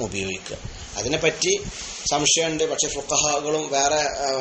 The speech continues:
ഹദീസിൽ രേഖപ്പെടുത്തുന്നുണ്ട്. ഫുഖഹ, ഫുഖഹാ ഫിഖിൽ രേഖപ്പെടുത്തുന്നത് സുന്നത്താണ് എന്ന്. മാത്രമല്ല പല ഹദീസിലും സുഗന്ധം ഉപയോഗിക്കണമെന്ന് പറഞ്ഞിട്ടുണ്ട്.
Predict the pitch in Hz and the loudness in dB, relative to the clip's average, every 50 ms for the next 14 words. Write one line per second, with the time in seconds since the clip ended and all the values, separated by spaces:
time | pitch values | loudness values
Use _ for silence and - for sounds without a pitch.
0 | 135 143 143 143 147 143 143 151 143 139 143 143 139 139 143 147 139 131 143 143 | 2 2 2 2 2 2 2 0 2 4 4 4 4 4 2 2 0 0 0 2
1 | 143 139 135 131 135 123 120 143 139 143 147 139 - 135 - 143 135 139 139 151 | 2 2 2 2 0 2 2 4 6 6 4 4 2 -2 0 4 6 6 6 6
2 | 151 156 160 156 160 - - - - - - 143 135 143 156 156 156 156 151 147 | 6 4 4 2 2 -4 -10 -12 -10 -8 -6 -4 2 4 4 6 8 8 8 8
3 | 143 147 139 143 147 139 - 147 147 156 156 160 156 156 156 147 - 147 123 117 | 6 6 4 4 2 2 2 0 0 2 2 2 4 6 6 6 8 6 6 6
4 | 110 110 107 98 98 - - 117 120 127 127 147 147 147 143 151 156 151 160 151 | 6 4 2 0 -2 -4 -2 0 0 2 2 2 2 2 2 4 4 4 4 4
5 | 147 139 147 147 147 147 147 151 180 196 - - - - - - - - 143 135 | 2 2 2 2 0 0 0 -2 -2 -4 -6 -8 -12 -12 -8 -4 -2 0 4 4
6 | 147 147 147 135 143 135 131 139 139 135 135 135 131 - 127 123 123 120 117 123 | 4 4 4 2 0 0 2 4 4 6 6 4 4 2 0 0 0 -2 -2 -4
7 | 151 151 143 127 110 110 113 120 - - 107 90 85 - | -4 0 0 0 0 0 -2 -2 0 -2 -2 -2 -4 -10